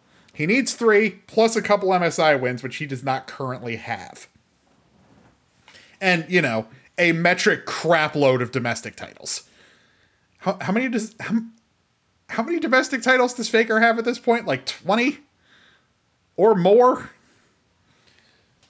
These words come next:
Like, the guy's been playing forever. He's won,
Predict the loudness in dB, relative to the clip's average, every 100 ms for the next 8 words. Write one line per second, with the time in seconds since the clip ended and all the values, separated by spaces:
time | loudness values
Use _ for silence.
0 | _ _ -14 -12 -4 2 2 2 -2 2
1 | 2 2 0 0 0 -4 -4 -6 0 0
2 | 0 -4